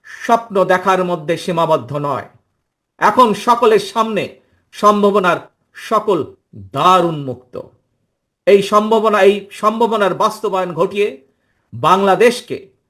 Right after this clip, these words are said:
সমৃদ্ধি এবং সাফল্যের দিকে এগিয়ে নিয়ে যেতেই হবে আমাদেরকে। আর কথামালার রাজনীতি নয়, বিএনপির আগামী দিনের রাজনীতি নিরাপদ কর্ম পরিবেশ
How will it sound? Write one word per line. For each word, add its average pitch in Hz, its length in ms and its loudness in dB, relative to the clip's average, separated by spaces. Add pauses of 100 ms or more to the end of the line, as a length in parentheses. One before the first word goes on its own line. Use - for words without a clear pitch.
(320)
সমৃদ্ধি 190 720 2
এবং 190 240 0
সাফল্যের 208 720 -2
দিকে 180 400 -4 (200)
এগিয়ে 170 340 2
নিয়ে 170 380 -2
যেতেই 220 380 4
হবে 143 300 -2
আমাদেরকে। 117 680 -8 (1600)
আর 214 300 4
কথামালার 214 520 2
রাজনীতি 208 400 0
নয়, 156 280 -4 (640)
বিএনপির 196 680 2 (260)
আগামী 208 400 2
দিনের 180 300 2
রাজনীতি 202 720 -4 (760)
নিরাপদ 175 540 2 (380)
কর্ম 175 340 0
পরিবেশ 233 600 0